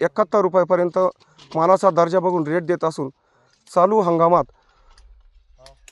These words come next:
टेम्परेचर अति असल्यामुळे मागणी जास्त आणि पुरवठा कमी होत आहे. कोरोनानंतर माझ्या द्राक्ष शेतकरी बांधवांना पहिल्यांदाच असे रेट बघायला मिळत आहे. जो माझा शेतकरी बांधव, अ,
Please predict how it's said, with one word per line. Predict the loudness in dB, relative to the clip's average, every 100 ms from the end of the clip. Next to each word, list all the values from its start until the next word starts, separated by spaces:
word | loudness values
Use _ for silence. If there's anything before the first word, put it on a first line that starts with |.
| _
टेम्परेचर | -2 0 -2 0 0 0
अति | -2 0
असल्यामुळे | 0 2 0 0 -2 -6 -2
मागणी | 2 2 2 0 0
जास्त | 0 2 0
आणि | -2 0
पुरवठा | 0 2 2 2 0
कमी | 2
होत | 2 2 0
आहे. | -2 -4 -8 _ -20 _ _
कोरोनानंतर | -2 0 2 0 0 0 0 2
माझ्या | 2 2 2
द्राक्ष | 2 0 0 0 0 -4 -18 -20 _ _ _ -20 _ -14
शेतकरी | -12 -2 0 4
बांधवांना | 4 4 4 4 0 -4 -12 _ _ _ _ -2
पहिल्यांदाच | 0 2 2 0 -2
असे | -4 -2 0
रेट | 0
बघायला | 2 4 4 4
मिळत | 2 2 0
आहे. | -2 -6 _ _ _ -6
जो | 0 2 0 -6 _ _ _ _ -2
माझा | 0 0
शेतकरी | -2 -4 -4 0
बांधव, | 0 0 -2 -4 _ _ _ _ _
अ, | -8 -6 -4 -4